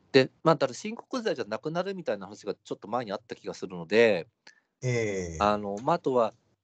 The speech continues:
Speaker 1: 道義的にね、その、あの、なんだろう、ものすごく有名なも-、元ネタがあったの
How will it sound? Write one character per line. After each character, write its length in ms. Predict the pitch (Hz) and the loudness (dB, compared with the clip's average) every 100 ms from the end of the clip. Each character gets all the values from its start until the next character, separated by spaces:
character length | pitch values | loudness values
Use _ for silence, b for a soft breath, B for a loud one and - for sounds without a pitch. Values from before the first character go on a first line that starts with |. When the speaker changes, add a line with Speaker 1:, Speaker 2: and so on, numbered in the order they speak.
| _ | _
Speaker 1:
道 160 | 139 170 | -8 -8
義 120 | 175 | -8
的 280 | 196 - 185 | -10 -10 -12
に 120 | 185 | -8
ね、 140 | 190 | -6
そ 120 | 180 | -6
の、 460 | 123 113 110 104 101 _ _ - | -8 -8 -8 -10 -12 _ _ -12
あ 160 | 107 104 | -10 -8
の、 240 | 101 95 _ _ _ _ _ _ - | -10 -12 _ _ _ _ _ _ -12
な 140 | 101 | -10
ん 60 | 92 | -8
だ 100 | 82 | -8
ろ 280 | 80 76 - _ _ _ _ _ | -6 -8 -12 _ _ _ _ _
う、 20 | 113 | -6
も 40 | |
の 80 | 117 | -6
す 120 | - | -2
ご 100 | 147 | -4
く 100 | 175 | -4
有 160 | 123 113 | -4 -4
名 120 | 120 | -4
な 120 | 123 | -4
も-、 180 | 123 127 - | -4 -8 -10
元 200 | 117 131 | -10 -8
ネ 60 | 123 | -6
タ 120 | 123 | -2
が 100 | 123 | -2
あ 40 | |
っ 60 | - _ _ _ | -2 _ _ _
た 100 | 110 | -6
の 420 | 101 92 87 87 | -4 -6 -8 -10